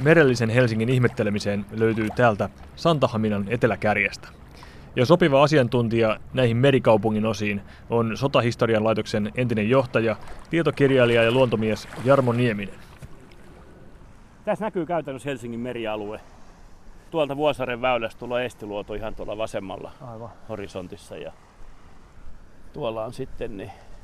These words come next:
Speaker 2: Harma ja oikealla ja Katajaluoto ja sen takana itse asiassa tuolta häämöttää tuon merimerkin oikealta puolelta tuolta sumusta, niin Rysäkari.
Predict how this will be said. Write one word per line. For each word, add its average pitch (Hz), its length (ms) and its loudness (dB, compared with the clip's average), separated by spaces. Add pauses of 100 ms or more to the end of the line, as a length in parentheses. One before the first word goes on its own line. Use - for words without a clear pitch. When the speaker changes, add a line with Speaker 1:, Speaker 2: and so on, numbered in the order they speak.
(500)
Speaker 2:
Harma 107 480 -4
ja 101 160 -8 (2250)
oikealla 101 680 -10
ja 98 60 -14
Katajaluoto 110 880 -10
ja 78 160 -14 (1400)
sen 113 160 -12
takana 117 480 -6 (1160)
itse - 200 -10
asiassa - 140 -10
tuolta 104 320 -2
häämöttää 98 500 -6
tuon 98 140 -8
merimerkin 101 540 -8
oikealta 98 360 -8
puolelta 82 360 -10
tuolta 85 180 -10
sumusta, 95 480 -10
niin 92 160 -12 (180)
Rysäkari. 92 500 -8